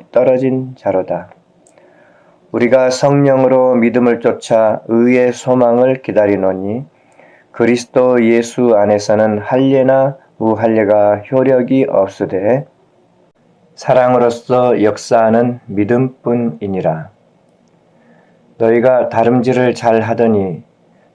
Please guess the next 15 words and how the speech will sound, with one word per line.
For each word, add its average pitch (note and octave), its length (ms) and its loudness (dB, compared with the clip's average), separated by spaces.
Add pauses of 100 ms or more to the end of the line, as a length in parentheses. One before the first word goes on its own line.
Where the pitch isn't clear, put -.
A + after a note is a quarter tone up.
누가 C3+ 420 0
너희를 A#2 460 2
막아 A2+ 520 0
진리를 G#2 500 -2
순종치 A#2+ 640 -6
않게 G2+ 400 -6
하더냐? F2 480 -10 (1200)
그 A#2+ 300 0
권면이 A#2 640 0
너희를 A#2 600 0
부르신 A#2 480 -4
이에게서 G#2+ 540 -2
난 F#2 240 -4
것이 F#2+ 440 -8
아니라 F2+ 500 -8